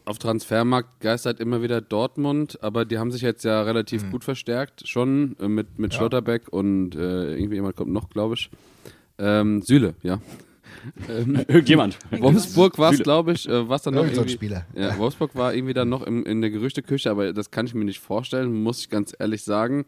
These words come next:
Speaker 1: Äh,
Speaker 3: Vor allen Dingen, wo sie
Speaker 1: Spieler
Speaker 3: jetzt
Speaker 1: wie
Speaker 3: nicht
Speaker 1: Musa.
Speaker 3: europäisch spielen, ne? Also
Speaker 1: Genau.
Speaker 3: das ist, ja.
Speaker 1: Ähm, ja, und dann ansonsten in der Bundesliga muss man mal schauen. Also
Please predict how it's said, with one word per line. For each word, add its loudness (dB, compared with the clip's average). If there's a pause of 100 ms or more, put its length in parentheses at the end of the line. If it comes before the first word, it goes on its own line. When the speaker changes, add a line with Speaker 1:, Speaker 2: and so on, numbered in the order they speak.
(400)
Speaker 1:
Äh, -6
Speaker 3:
Vor 2
allen 6
Dingen, 6
wo 10
sie 0
Speaker 1:
Spieler 6
Speaker 3:
jetzt 4
Speaker 1:
wie 8
Speaker 3:
nicht 8
Speaker 1:
Musa. 6
Speaker 3:
europäisch 6
spielen, 0
ne? 0
Also -2
Speaker 1:
Genau. 0
Speaker 3:
das -10
ist, -14 (320)
ja. 0
Speaker 1:
Ähm, -2 (360)
ja, 0
und -2
dann 0
ansonsten -4
in 0
der 0
Bundesliga -2
muss -4
man 0
mal -2
schauen. 0 (200)
Also -2